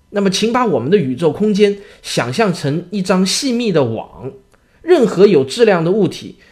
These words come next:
就像一个球放在了这张网上，这个球质量越大，体积越小，那么在这张网上就会下陷得越深。刚开始只是像一个小小的凹陷坑，但是随着下陷的深度越来越大，越来越大，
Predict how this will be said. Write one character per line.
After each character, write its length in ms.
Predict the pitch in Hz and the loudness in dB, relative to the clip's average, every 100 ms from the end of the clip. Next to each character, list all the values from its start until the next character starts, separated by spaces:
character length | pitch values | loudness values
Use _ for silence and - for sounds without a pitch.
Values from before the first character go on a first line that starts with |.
| _ - | _ -2
就 240 | 226 185 | 4 4
像 280 | - 156 151 | 4 0 -2
一 80 | 185 | 0
个 140 | 196 | 0
球 440 | - - 120 160 180 | 0 -2 -2 -4 -4
放 300 | - 170 127 | -2 -2 -4
在 160 | 131 | -6
了 100 | 98 | -8
这 160 | 110 143 | -8 -8
张 220 | 135 135 | -6 -6
网 240 | 117 - 113 | -8 -10 -12
上， 300 | 131 - _ _ _ _ _ _ | -12 -12 _ _ _ _ _ _
这 160 | - 165 | -6 -4
个 80 | 135 | -4
球 400 | - 135 139 - | -4 -4 -4 -6
质 160 | - 160 | -6 -4
量 180 | 135 | -4
越 160 | 170 160 | -4 -4
大， 360 | - 135 - _ _ | -4 -12 -14 _ _
体 160 | - 123 | -14 -12
积 160 | 135 | -8
越 180 | 160 262 | 0 0
小， 320 | - 110 - _ _ _ _ - | 0 -6 -14 _ _ _ _ -2
那 120 | 196 | 2
么 80 | 180 | 2
在 140 | 139 | 0
这 120 | 180 | 0
张 200 | 180 170 | 0 -2
网 180 | 127 - | -4 -8
上 360 | 143 139 - _ | -10 -10 -12 _
就 100 | - | -10
会 140 | 131 117 | -10 -10
下 260 | - - - | -8 -10 -6
陷 200 | 143 110 | -6 -6
得 80 | |
越 200 | 107 180 | -8 -8
深。 300 | 107 151 156 - _ _ _ _ _ _ _ _ _ | -6 -6 -6 -10 _ _ _ _ _ _ _ _ _
刚 120 | 262 | -2
开 160 | 269 285 | 0 -2
始 200 | - 139 | -2 -6
只 120 | 127 | -8
是 140 | 117 170 | -10 -6
像 260 | - 175 | -2 -2
一 80 | 156 | -2
个 220 | 160 143 | -2 -2
小 220 | 135 147 | 0 -2
小 180 | 196 127 | -2 -4
的 80 | 113 | -6
凹 220 | - 196 | -4 -4
陷 180 | 202 143 | -2 -4
坑， 260 | 165 175 185 _ - - _ | -4 -6 -10 _ -20 -20 _
但 160 | 247 226 | -2 0
是 100 | 196 | 0
随 320 | 185 156 220 | 0 0 2
着 140 | 208 | 2
下 260 | 156 - - | 2 -2 -6
陷 220 | 170 202 | 0 2
的 80 | 160 | 0
深 320 | - 220 233 | 0 0 0
度 220 | 202 165 | -2 -2
越 320 | 180 311 277 117 | -2 -2 -2 -2
来 180 | 123 | -2
越 220 | 147 170 131 | -4 -4 -6
大， 260 | - - | -10 -12
越 200 | 123 220 | -2 -2
来 100 | 127 | -2
越 160 | 131 113 | -4 -8
大， 220 | 117 | -12